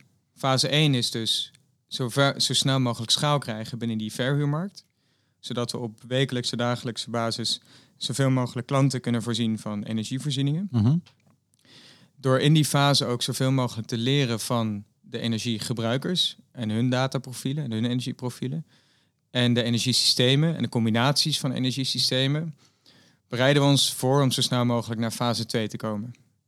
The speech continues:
Speaker 1: En fase twee is dat we echt die flexibele laag van het elektriciteitsnet gaan invullen.
Speaker 2: Mhm.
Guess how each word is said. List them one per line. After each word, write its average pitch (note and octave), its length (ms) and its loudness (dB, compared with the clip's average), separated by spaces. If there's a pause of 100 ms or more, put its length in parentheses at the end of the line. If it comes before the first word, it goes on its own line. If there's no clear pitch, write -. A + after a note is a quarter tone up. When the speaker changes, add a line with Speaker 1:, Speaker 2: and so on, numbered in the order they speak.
(160)
Speaker 1:
En A2+ 460 -2
fase A#2+ 380 0
twee D3 360 4
is B2+ 160 -2
dat B2 180 -2
we - 60 -10
echt - 180 -10
die B2 100 -4
flexibele B2+ 520 2
laag A2 280 -4
van A2+ 140 -6
het A2 120 -6
elektriciteitsnet C3+ 800 -4
gaan B2 180 -4
invullen. C#3 460 -2
Speaker 2:
Mhm. A2 200 2